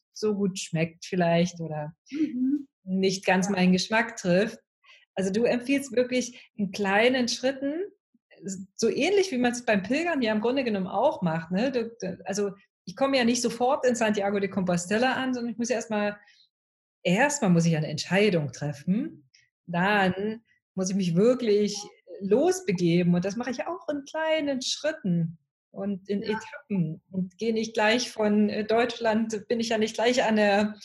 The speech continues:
Speaker 1: an der Pilgerendkirche.
Speaker 2: Ja.
Speaker 1: Also was, also du empfiehlst sozusagen diese kleinen Schritte.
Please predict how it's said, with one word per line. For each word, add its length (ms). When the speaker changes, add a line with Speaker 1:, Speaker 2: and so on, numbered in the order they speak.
Speaker 1:
an 100
der 160
Pilgerendkirche. 2000
Speaker 2:
Ja. 200
Speaker 1:
Also 180
was, 360
also 160
du 100
empfiehlst 580
sozusagen 340
diese 280
kleinen 340
Schritte. 500